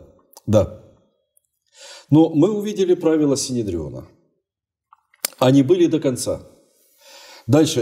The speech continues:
Эти правила были после того, когда в семидесятом году, э, Академию перенесли в город Явно. Это уже после разрушения Иерусалима.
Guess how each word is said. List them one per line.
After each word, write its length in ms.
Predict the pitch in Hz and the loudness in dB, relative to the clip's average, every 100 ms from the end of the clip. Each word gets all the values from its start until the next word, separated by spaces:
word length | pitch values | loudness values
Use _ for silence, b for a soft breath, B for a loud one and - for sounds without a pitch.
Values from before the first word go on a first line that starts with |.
| 175 | 0
Эти 220 | 180 180 | 0 0
правила 520 | 175 175 135 - - | 2 2 2 0 -2
были 420 | 131 113 185 175 | -2 0 2 2
после 360 | - - 175 165 | -2 0 0 0
того, 240 | 160 160 | -2 -2
когда 340 | 160 139 143 139 | -2 0 2 2
в 840 | 135 117 127 127 123 123 120 104 | 0 -2 0 2 2 2 2 -2
семидесятом 680 | - 143 131 139 160 143 135 | -4 -4 0 0 0 -2 0
году, 520 | 131 156 180 - - _ _ _ _ _ _ _ _ _ _ B B B B | 0 2 0 -2 -20 _ _ _ _ _ _ _ _ _ _ B B B B
э, 440 | 123 117 117 117 123 | 2 4 4 4 2
Академию 640 | 143 165 156 185 175 160 | 0 0 2 2 2 4
перенесли 520 | 156 147 147 - 147 | 4 2 0 0 -2
в 100 | 143 120 | 0 0
город 240 | 135 127 | -2 0
Явно. 340 | 123 95 82 - - _ _ _ _ _ _ b b | 0 -2 -4 -14 -20 _ _ _ _ _ _ b b
Это 180 | 131 147 | -2 0
уже 160 | 127 143 | 0 0
после 260 | 160 156 | -2 0
разрушения 520 | 139 139 135 156 131 | 0 -2 -2 -2 0
Иерусалима. 800 | 127 127 123 120 143 190 170 156 | 0 0 0 0 -2 -2 -2 -4